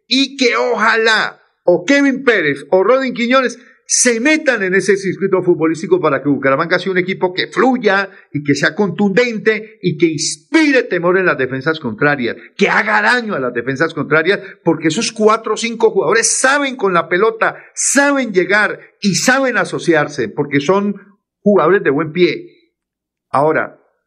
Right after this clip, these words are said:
¿dónde veo yo el problema de Bucaramanga de aquí en adelante? Para corregir, y lo hemos dicho incluso antes de que empezara el campeonato, aún con los resultados de Águilas y Millonarios, el problema de Bucaramanga está en la pareja de centrales.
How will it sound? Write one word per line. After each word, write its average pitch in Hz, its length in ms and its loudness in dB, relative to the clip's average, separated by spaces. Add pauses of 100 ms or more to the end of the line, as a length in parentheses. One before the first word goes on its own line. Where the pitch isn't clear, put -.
(160)
¿dónde 185 300 2
veo 185 200 2
yo 175 140 0
el - 80 -2
problema 175 280 0
de 160 60 2
Bucaramanga 135 460 -2
de 135 60 -2
aquí 143 100 -6
en 147 80 0
adelante? 127 480 -2 (360)
Para 120 240 -2
corregir, 117 500 -2 (760)
y 147 140 2
lo 135 160 4
hemos 151 240 -2
dicho 180 400 0
incluso 165 520 -4
antes 185 340 -4
de 110 100 -2
que 113 80 -2
empezara 113 340 -2
el 156 60 -2
campeonato, 135 600 -2 (400)
aún 262 440 2
con 226 200 0
los 156 120 0
resultados 147 500 0
de 165 100 2
Águilas 151 380 0
y 139 40 -4
Millonarios, 120 580 -2
el - 60 -20 (260)
problema 147 220 0
de 185 40 2
Bucaramanga 151 340 -2
está 160 160 -4
en - 20 2
la 156 120 -2
pareja 123 240 -2
de 139 80 -2
centrales. 117 500 -6